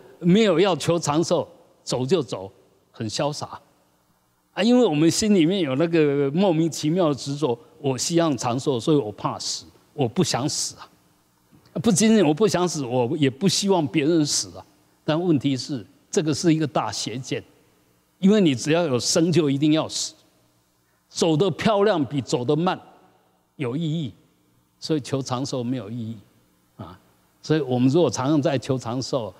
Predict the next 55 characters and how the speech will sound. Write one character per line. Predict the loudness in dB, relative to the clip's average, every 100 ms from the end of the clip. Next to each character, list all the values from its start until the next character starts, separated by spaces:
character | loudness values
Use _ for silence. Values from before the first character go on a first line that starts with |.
| _ _ _
哎， | -12 -10
你 | -8 -6 -4
一 |
定 | 2 2
会 | 2
想 | -2 -4
尽 | -2 0
办 | -2 -2
法 | -8 -12 -20 -20 -8
怎 | -4
么 | -4 -4 -8
养 | -4 0 2
你 | 2 0
的 | -6
身 | 0 0 0
体， | -8 -14 -12 -8
让 | -6
它 | -2 -2
很 | -4 -4
健 | -4 -2
康 | -4 -4 -6
啊 | -10
什 | -10
么。 | -10 -8
其 | -4 -2
实 | -2 -6 -16 _
把 | 0
所 | 2 4 4
有 | 4
的 | 2
福 | 2 -2
报、 | 0 0 -2 -16 -20 -8
资 | -4 2 4
粮 | 4 2 -4 -8 -18 -20 _ _
都 | 2 2
转 | 2 -2 0
化 | 2 0
成 | 0 -4 -4 -16 _ _
维 | -4 -2
持 | -2 -12 -8
这 | -6
个 | -4 -6
身 | -4 -6
体， | -6 -14 -20 _ _ _ _
没 | -4 -4
有 | -4
意 | -8
义 | -8 -10 -14 _ _ _
啊。 | -10 -2
然 | 0
后 | 0
第 | 2 2
五 | 0
个 | 0 2
呢， | 2